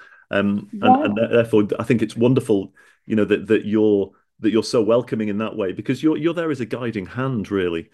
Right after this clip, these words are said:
Speaker 1: for spa and
Speaker 2: Mm.
Speaker 1: wellness facilities around the world to try and help them embark on this journey, right?
Speaker 2: Yeah. Yeah, uh, um, completely. And, um, you know, it is overwhelming. Um,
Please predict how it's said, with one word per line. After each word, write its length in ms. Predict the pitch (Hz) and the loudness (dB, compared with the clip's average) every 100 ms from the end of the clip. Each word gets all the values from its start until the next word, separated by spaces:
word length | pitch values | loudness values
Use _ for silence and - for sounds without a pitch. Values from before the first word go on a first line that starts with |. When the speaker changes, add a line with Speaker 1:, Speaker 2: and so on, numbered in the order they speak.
| _ _ _ | _ _ _
Speaker 1:
for 280 | - 101 98 | 4 6 4
spa 340 | - - 104 98 | 0 0 2 2
and 120 | 90 | 0
Speaker 2:
Mm. 20 | |
Speaker 1:
wellness 280 | 101 98 - | -2 -4 -8
facilities 580 | 101 104 92 - 95 - | -4 0 0 -4 -8 -6
around 320 | 90 98 95 | -2 -2 0
the 80 | 90 | 0
world 400 | 101 98 85 - - _ - | 2 2 0 -6 -20 _ -10
to 80 | 104 | -4
try 160 | 120 | 0
and 80 | 113 | 0
help 280 | 117 127 127 | 2 0 0
them 180 | 101 - | -2 -2
embark 420 | 98 104 120 113 | -2 0 0 -4
on 80 | 92 | -6
this 100 | - | -6
journey, 300 | 92 82 87 | -6 -6 -8
right? 220 | 104 117 _ _ _ 208 | -8 -10 _ _ _ -14
Speaker 2:
Yeah. 300 | 202 202 202 - _ _ _ _ _ _ | -10 -10 -10 -14 _ _ _ _ _ _
Yeah, 520 | 247 262 240 185 180 180 | 6 8 8 6 4 2
uh, 100 | 220 - | 2 4
um, 220 | 196 185 | 4 2
completely. 760 | - 220 - 202 - 175 190 - | 0 -2 0 -2 2 2 2 -2
And, 340 | 196 196 202 196 | -4 -4 -6 0
um, 300 | 214 196 196 | 6 6 6
you 100 | 208 | -2
know, 140 | 208 196 | 0 0
it 120 | - | 0
is 120 | 262 233 | 2 4
overwhelming. 840 | 190 180 185 180 185 185 208 202 _ _ - | 4 0 -6 -6 -4 -6 -6 -14 _ _ -10
Um, 480 | 190 190 190 190 | -4 -4 -4 -6